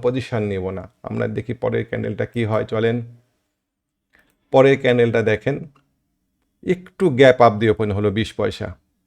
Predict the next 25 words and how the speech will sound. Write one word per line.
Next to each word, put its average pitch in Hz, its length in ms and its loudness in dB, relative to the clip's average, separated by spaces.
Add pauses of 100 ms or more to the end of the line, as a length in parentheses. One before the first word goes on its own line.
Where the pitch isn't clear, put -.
(300)
আগের 113 240 -2
দিন 120 160 -2
ছিল 123 300 0
আঠারো 117 260 0
টাকা 117 600 0 (300)
ষাট 120 320 0
পয়সা, 120 380 0
আহ, 117 100 0
পঞ্চাশ 120 300 -4
পয়সা, 139 520 -2
ওই 120 240 -2
দিনকে 117 280 -4
ওপেন 113 220 -4
হলো 117 200 0
আঠারো 110 260 -4
টাকা, 110 300 -2
আম, 107 640 -6
সত্তর 113 420 -6
পয়সা, 104 280 -6
দশ 110 220 -8
পয়সা, 110 220 -10
বিশ 107 200 -8
পয়সা 107 240 -8
গ্যাপ 113 360 -4
আপ 110 240 0